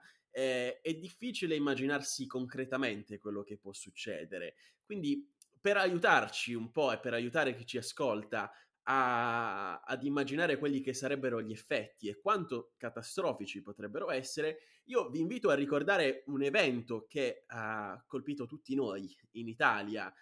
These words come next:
eh, ormai quasi vent'anni fa, eh, che è stato quello del blackout del ventotto settembre del duemilatré, in cui ci sono stati semafori impazziti, quindi spenti, incidenti a catena, gente bloccata negli ascensori,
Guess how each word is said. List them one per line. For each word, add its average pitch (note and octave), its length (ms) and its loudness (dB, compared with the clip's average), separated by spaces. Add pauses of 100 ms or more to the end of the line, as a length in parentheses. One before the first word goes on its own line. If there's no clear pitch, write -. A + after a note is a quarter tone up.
(180)
eh, F#2+ 160 -6
ormai B2 400 0
quasi B2+ 300 -2
vent'anni C#3 480 -2
fa, C#3 340 0 (280)
eh, A#2+ 320 -2
che G3+ 140 2
è A#3 40 2
stato G3 360 0
quello D#3+ 220 2
del B2+ 200 2
blackout C3 800 0
del A#2+ 200 -2
ventotto C#3 480 -2
settembre B2 640 -2
del G#2+ 160 -4
duemilatré, G#2+ 760 -4 (160)
in - 160 -12
cui A2+ 140 -8
ci G#2+ 120 -10
sono A2 240 -10
stati G#2+ 760 -4
semafori B2 760 -2
impazziti, D#3 920 -4
quindi F#2+ 240 -12
spenti, C#3+ 880 0 (200)
incidenti A2+ 600 -8
a G#2 60 -6
catena, C#3 880 2 (200)
gente A#2 420 -2
bloccata A2+ 460 -4
negli A2 240 -4
ascensori, C#3 1120 0